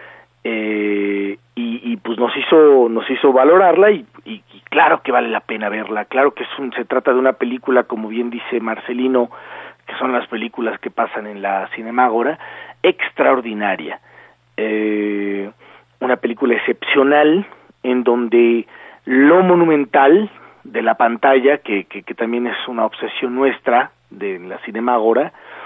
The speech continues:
lo monumental de la pantalla se traduce a algo sentimental.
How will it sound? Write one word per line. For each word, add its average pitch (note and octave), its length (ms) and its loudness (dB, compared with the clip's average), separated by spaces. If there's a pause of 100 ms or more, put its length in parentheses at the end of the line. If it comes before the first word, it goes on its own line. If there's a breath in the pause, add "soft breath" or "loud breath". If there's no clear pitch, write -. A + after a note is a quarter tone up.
(400 loud breath)
lo D3+ 220 4
monumental D3+ 500 2
de C3+ 80 4
la B2+ 100 0
pantalla B2+ 480 0
se D3+ 60 -6
traduce C3+ 480 -2
a C3 60 6
algo C3+ 280 0
sentimental. A2 1120 -2